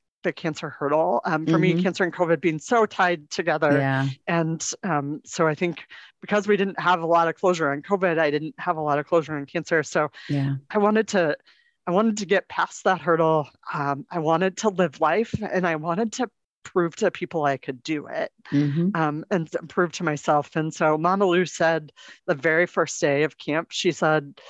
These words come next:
Speaker 1: you know, we were talking about goals for the week. And she said, you know,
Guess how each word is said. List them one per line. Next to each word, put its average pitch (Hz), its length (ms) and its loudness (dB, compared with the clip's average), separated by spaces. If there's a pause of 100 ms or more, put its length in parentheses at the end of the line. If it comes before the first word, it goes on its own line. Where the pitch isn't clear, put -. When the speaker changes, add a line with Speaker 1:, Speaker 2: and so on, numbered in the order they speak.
(140)
Speaker 1:
you 165 100 -2
know, 147 100 2
we 143 80 2
were 147 100 4
talking 151 260 -2
about 143 260 0
goals 147 300 0
for 175 100 -4
the 143 100 0
week. 147 240 -4 (100)
And 147 200 -2
she - 200 -8
said, 147 380 -2 (400)
you 180 120 -6
know, 147 220 -2